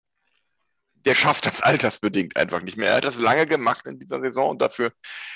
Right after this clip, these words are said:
gebührt ihm, äh, jede Menge Hüte abgenommen, aber, ähm,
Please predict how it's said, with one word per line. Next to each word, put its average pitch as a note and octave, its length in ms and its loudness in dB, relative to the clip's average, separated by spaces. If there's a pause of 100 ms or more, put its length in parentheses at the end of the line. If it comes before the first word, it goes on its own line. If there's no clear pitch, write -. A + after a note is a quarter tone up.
(160)
gebührt B2 400 -6
ihm, B2 320 -8
äh, G#2+ 300 -2 (420)
jede C3 180 0
Menge D3 640 -2 (140)
Hüte F3+ 440 0
abgenommen, D3 640 0
aber, A2 500 0 (1160)
ähm, G2 360 -4